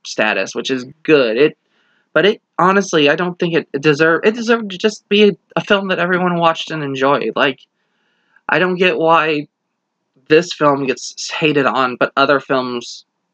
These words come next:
got so much love, even, even though they're way worse. Like, it just, it happens, but, yeah. Like, the fact that, the fact that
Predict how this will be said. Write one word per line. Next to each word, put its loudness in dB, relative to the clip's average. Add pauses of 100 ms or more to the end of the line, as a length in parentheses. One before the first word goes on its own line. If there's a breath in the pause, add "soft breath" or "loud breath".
(400)
got -2
so -4
much -6
love, 2
even, -4
even -2
though -2
they're -2
way -4
worse. -4
Like, -14 (1120)
it -8
just, -2
it 2
happens, -4
but, 0 (1300)
yeah. 0 (1200)
Like, 0
the -6
fact -2
that, 0 (1400)
the -8
fact 0
that 0